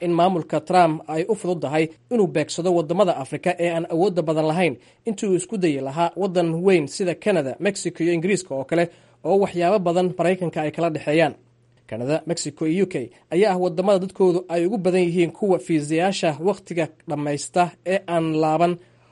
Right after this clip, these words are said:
Waxaa kaloo soo raaca waddamada Brazil iyo Venezuela. Maamulka Trump ayaa ku doodaya inay mudnaan gaara siinayaan hirgelinta qorshahan si bay yidhaahdeen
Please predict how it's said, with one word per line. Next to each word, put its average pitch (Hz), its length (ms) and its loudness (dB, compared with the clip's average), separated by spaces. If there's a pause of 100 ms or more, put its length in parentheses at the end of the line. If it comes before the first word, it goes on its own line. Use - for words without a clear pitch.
(180)
Waxaa 175 140 0
kaloo 180 200 2
soo 190 220 2
raaca 160 340 0
waddamada 160 420 0
Brazil 156 500 0
iyo 160 160 -2
Venezuela. 151 500 2 (340)
Maamulka 147 360 -2
Trump 151 440 0
ayaa 165 300 2
ku - 160 -8
doodaya 156 480 0 (100)
inay 175 240 0 (380)
mudnaan 165 540 2
gaara 165 280 4
siinayaan 175 540 2 (260)
hirgelinta 175 460 0
qorshahan 170 440 -2
si - 200 -2
bay 170 160 2
yidhaahdeen 139 420 0